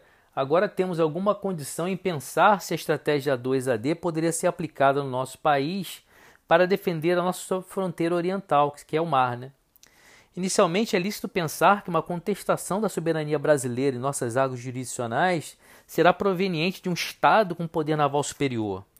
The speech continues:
Então, na minha visão, a estratégia dois A D é aplicável sim ao Brasil. Entretanto, a nossa geografia,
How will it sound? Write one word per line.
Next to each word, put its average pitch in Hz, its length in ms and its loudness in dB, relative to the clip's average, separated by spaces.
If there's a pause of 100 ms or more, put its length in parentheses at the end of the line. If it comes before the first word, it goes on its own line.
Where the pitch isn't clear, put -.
(300)
Então, 139 260 0
na 175 120 0
minha 135 200 -4
visão, 143 720 0 (400)
a - 80 0
estratégia 170 640 2
dois 156 260 0
A 147 100 2
D 156 360 -2
é 156 60 -2
aplicável 190 580 -2
sim 180 260 -8
ao 190 120 -4
Brasil. 170 440 -2 (720)
Entretanto, 202 800 -2
a 151 40 0
nossa 185 260 -4
geografia, 160 840 -4